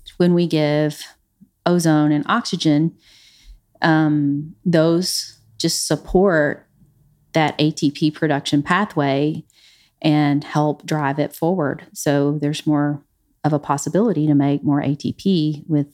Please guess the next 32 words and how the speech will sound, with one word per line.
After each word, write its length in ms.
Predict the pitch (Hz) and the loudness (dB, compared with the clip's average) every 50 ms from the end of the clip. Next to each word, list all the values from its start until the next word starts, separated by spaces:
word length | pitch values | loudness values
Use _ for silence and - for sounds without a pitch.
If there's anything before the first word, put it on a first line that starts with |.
| _ _ _ _ _ _ _ _ _ _ _ _ _ | _ _ _ _ _ _ _ _ _ _ _ _ _
you 80 | 156 | 0
know, 80 | 151 147 | 0 0
if 140 | 147 - 160 | 0 0 -2
you're 80 | 156 | -2
given 260 | 156 156 156 143 143 | 0 0 0 2 0
the 80 | 151 147 | 0 0
right 400 | 151 147 135 139 139 - - - _ _ _ - | -2 -2 -2 -2 -4 -4 -6 -8 _ _ _ -12
substrate 680 | - - 165 170 170 - - - 156 139 - - - _ _ _ - - - - _ | -2 0 0 0 0 -2 -4 -4 -2 -2 -2 -4 -8 _ _ _ -16 -16 -16 -16 _
to 100 | - 143 | -4 -2
build. 520 | 147 151 151 180 156 - 131 135 - - - _ _ _ _ _ _ _ - - - - - _ _ _ - | 0 2 0 0 0 0 -2 -4 -6 -8 -12 _ _ _ _ _ _ _ -20 -20 -20 -20 -20 _ _ _ 0
That 300 | 156 147 139 139 - - | 0 2 2 0 -2 -2
A 100 | - 147 | -2 -2
T 160 | 143 - 156 143 | -2 -4 -6 -4
P, 180 | - 190 180 | -2 -2 -2
same 260 | 165 - 151 151 156 | 0 0 0 0 2
thing 180 | 151 - 156 151 | 2 0 0 0
with 100 | 151 151 | 0 -2
N 140 | - 143 151 | -2 0 0
A 120 | 143 143 139 | 2 2 2
D, 280 | 143 151 151 139 143 143 | 2 0 0 0 -2 -4
which 180 | 131 - - - | -8 -10 -6 -2
N 120 | 175 196 | 0 2
A 140 | 196 180 170 | 2 2 2
D 220 | 165 170 170 160 151 | 2 2 2 2 0
is 160 | 143 - - | 0 -2 -4
se-, 220 | - - 156 - - | -4 -4 -4 -4 -4
several 440 | - - - 180 165 165 165 147 139 | -6 -4 0 0 0 0 0 -2 -2
steps 480 | - - - - - - - - - | -2 -4 -4 -4 -4 -6 -8 -8 -6
of 160 | - 151 147 156 | -4 -4 -2 -2
your 120 | 147 143 | -2 -4
Krebs 320 | - - 135 - 151 - | -2 -4 -4 -4 -4 -4
cycle. 560 | - 143 135 139 139 - 147 143 139 143 - | -6 -6 -6 -4 -4 -2 -2 -2 -2 -4 -8